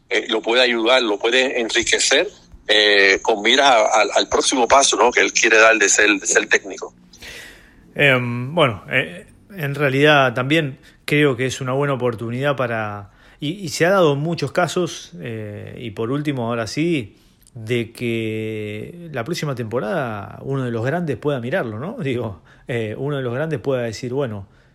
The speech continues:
Speaker 2: eh, vamos por, por un, por un N B A, eh, no sé, Barcelona, Real Madrid.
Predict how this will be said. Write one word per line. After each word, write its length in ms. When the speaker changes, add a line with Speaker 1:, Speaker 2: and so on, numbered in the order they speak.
Speaker 2:
eh, 260
vamos 320
por, 340
por 180
un, 480
por 140
un 120
N 180
B 160
A, 280
eh, 220
no 80
sé, 160
Barcelona, 580
Real 220
Madrid. 460